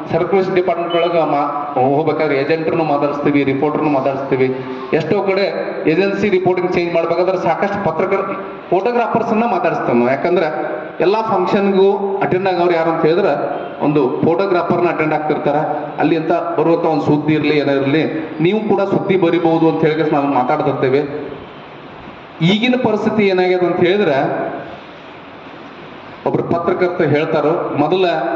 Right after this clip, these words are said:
"ಸರ್ ನಾವು ಕ್ಯಾಮ್ರಾಮನ್ ಮೇಲೆ ಡಿಪೆಂಡ್ ಆಗಿದ್ದೀವ್ರಿ", ಆದ್ರೆ ಈಗ ಟೆಕ್ನಾಲಜಿ ಭಾಳ ಮುಂದುವರೆದು ಏನಾಗ್ಬಿಟ್ಟು ಅಂದ್ರೆ ಯಾರು ಡಿಪೆಂಡ್ ಆಗ್ತಾ ಇಲ್ರಿ ಈಗ. ಇನ್ನೊಂದು ಎ ಐ ಟೆಕ್ನಾಲಜಿ ಬೇರೆ ಬಂದಿದೆ. ಅದ್ರೊಳಗೆ ಮೊಬೈಲ್ದೊಳಗೆ ಎಂಥ ಬೇಕಾದ್ರೆ ರೆಸಲ್ಯೂಷನ್. ಪೈಲ ಏನಂದ್ರೆ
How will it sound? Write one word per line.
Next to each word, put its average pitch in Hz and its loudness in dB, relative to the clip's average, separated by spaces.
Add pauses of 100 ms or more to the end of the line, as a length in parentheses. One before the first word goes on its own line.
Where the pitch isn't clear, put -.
(1400)
"ಸರ್ 185 -2
ನಾವು 190 0
ಕ್ಯಾಮ್ರಾಮನ್ 190 0
ಮೇಲೆ 190 -2
ಡಿಪೆಂಡ್ 175 0
ಆಗಿದ್ದೀವ್ರಿ", 160 2 (1600)
ಆದ್ರೆ 143 0
ಈಗ 143 0
ಟೆಕ್ನಾಲಜಿ 156 0
ಭಾಳ 143 0
ಮುಂದುವರೆದು 143 2
ಏನಾಗ್ಬಿಟ್ಟು 135 0
ಅಂದ್ರೆ 131 2 (880)
ಯಾರು 135 0
ಡಿಪೆಂಡ್ 127 2
ಆಗ್ತಾ 120 0
ಇಲ್ರಿ 101 -2
ಈಗ. 92 -6 (1700)
ಇನ್ನೊಂದು 147 2
ಎ 147 2
ಐ - 0
ಟೆಕ್ನಾಲಜಿ 147 0
ಬೇರೆ 139 2
ಬಂದಿದೆ. 123 4 (460)
ಅದ್ರೊಳಗೆ 151 0
ಮೊಬೈಲ್ದೊಳಗೆ 156 2
ಎಂಥ 147 0
ಬೇಕಾದ್ರೆ 147 2
ರೆಸಲ್ಯೂಷನ್. 139 0
ಪೈಲ 143 -2
ಏನಂದ್ರೆ 156 0